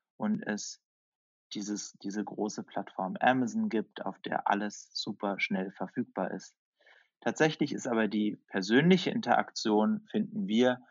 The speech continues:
total wichtig als Komponente im Zusammenleben in einer Stadt. Und deswegen wollen wir so ein Gegengewicht dazu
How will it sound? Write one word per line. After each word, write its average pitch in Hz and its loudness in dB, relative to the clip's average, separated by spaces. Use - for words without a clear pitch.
total 104 2
wichtig - -2
als - -6
Komponente 196 0
im - -6
Zusammenleben 98 0
in - -6
einer 90 -2
Stadt. - -8
Und 110 2
deswegen 135 2
wollen 127 4
wir 127 0
so 127 0
ein 131 0
Gegengewicht 170 4
dazu 104 0